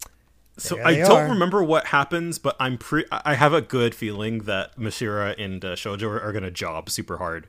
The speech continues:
Speaker 1: <laughs>
Speaker 2: Yeah.
Speaker 1: I don't know, 'cause they, they, they look ready for a fight, and I'm just like, "Oh, oh no." <laughs>
Speaker 2: Yeah, and then both
Speaker 1: Rip,
Speaker 2: of their bounties
Speaker 1: rip.
Speaker 2: are, like, in the id thirties, like, thirty-six,
Speaker 1: Yeah.
Speaker 2: thirty-five, around there. And Bellamy is fifty-five, so he's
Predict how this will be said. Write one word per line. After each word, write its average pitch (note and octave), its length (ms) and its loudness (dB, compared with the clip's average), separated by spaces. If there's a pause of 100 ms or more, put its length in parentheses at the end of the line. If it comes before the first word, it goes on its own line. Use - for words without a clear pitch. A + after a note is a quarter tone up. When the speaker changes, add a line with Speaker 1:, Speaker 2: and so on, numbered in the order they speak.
(320)
Speaker 1:
<laughs> - 80 -14 (400)
Speaker 2:
Yeah. C#3+ 600 4
Speaker 1:
I B2+ 60 6
don't A#2+ 100 4
know, B2+ 60 4
'cause C3 120 0 (140)
they, D3+ 80 -4
they, G3 220 12
they F#3+ 220 8
look G3 260 2
ready C3+ 340 4
for C#3 240 6
a A#2+ 60 4
fight, B2+ 320 4
and A2+ 80 0
I'm G#2+ 80 -4
just G#2+ 140 -4
like, G#2 160 -6
"Oh, F2 280 -6 (140)
oh F2+ 340 -2
no." F2+ 360 -2 (100)
<laughs> - 140 0
Speaker 2:
Yeah, C3 460 2
and F3+ 140 -2
then F3+ 120 4
both G#3+ 180 8
Speaker 1:
Rip, G3+ 100 0
Speaker 2:
of E3 40 0
their F#3+ 100 6
bounties E3 380 6
Speaker 1:
rip. - 100 -2
Speaker 2:
are, D3+ 240 8
like, C#3 260 0 (160)
in E3+ 140 0
the C#3 80 0 (120)
id C3+ 120 2
thirties, G#2+ 640 0
like, A#2+ 200 -6
thirty-six, B2+ 400 -4
Speaker 1:
Yeah. - 240 -2
Speaker 2:
thirty-five, A#2 680 -4
around A#2 220 -6
there. A#2 320 -2 (360)
And D#3+ 120 0
Bellamy F3+ 420 8
is E3 220 8
fifty-five, A2 680 0
so C#3+ 140 0
he's D3+ 260 0